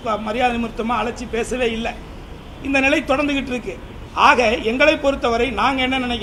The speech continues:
என்னை பொறுத்தவரை நான் என்ன நினைக்கிறேன்னா, எனக்கிட்ட ஒன்று ரெண்டு பேர் பேசிட்டு இருக்காங்க ஒரு சிலர், அது யார் என்னன்னா நான் இப்ப சொல்ல மாட்டேன். அந்த கூட்டணி வேணுமா, இல்ல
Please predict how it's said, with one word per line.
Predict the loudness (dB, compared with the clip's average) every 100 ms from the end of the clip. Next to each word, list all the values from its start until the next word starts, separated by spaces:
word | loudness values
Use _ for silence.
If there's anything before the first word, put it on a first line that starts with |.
| 2
என்னை | 2 4
பொறுத்தவரை | 4 4 2 2 2
நான் | 2 0
என்ன | -2
நினைக்கிறேன்னா, | -2 -2 -4 -4 -2 -2 -2 -8 -12 -14 -14 -14 -12 -2 2
எனக்கிட்ட | 4 4 4 4
ஒன்று | 4 2
ரெண்டு | 2 2
பேர் | 2 2
பேசிட்டு | 2 -2 -4
இருக்காங்க | -2 -2 -2 -8 -14 -16 -16 -14 -14 2 2
ஒரு | 2 2
சிலர், | 2 2 2
அது | 4 6
யார் | 8 6
என்னன்னா | 2 2 0
நான் | 0
இப்ப | -2 -2
சொல்ல | 0 0
மாட்டேன். | -2 -4 -12 -14 -14 -14 -14 -14 -14 -12 -12 0 2
அந்த | 4 4 2
கூட்டணி | 2 2 4 2
வேணுமா, | 4 4 4 2 -4 -12 -14 -14 -14 -10 0
இல்ல | 4